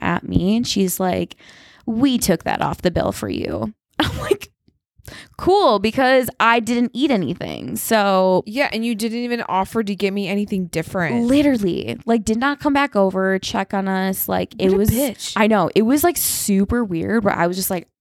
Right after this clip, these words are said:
Speaker 1: "Did we, like, kill your cat or something?"
Speaker 2: <laughs>
Speaker 1: Like, I don't know. But, and it's, <sighs> it irks me 'cause, like, I, if, even that experience, like, my mom was like,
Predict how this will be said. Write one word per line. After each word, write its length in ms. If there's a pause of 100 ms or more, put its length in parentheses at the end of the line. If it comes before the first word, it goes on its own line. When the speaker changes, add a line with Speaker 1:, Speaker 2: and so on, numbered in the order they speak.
(160)
Speaker 1:
"Did 300
we, 280 (220)
like, 260 (500)
kill 340
your 180
cat 580
or 120
something?" 920
Speaker 2:
<laughs> 40
Speaker 1:
Like, 420 (540)
I 80
don't 80
know. 180 (360)
But, 260 (480)
and 100
it's, 160 (160)
<sighs> 160
it 120
irks 280
me 140
'cause, 160
like, 220 (320)
I, 220
if, 220 (580)
even 460
that 260
experience, 880
like, 240 (520)
my 180
mom 280
was 100
like, 100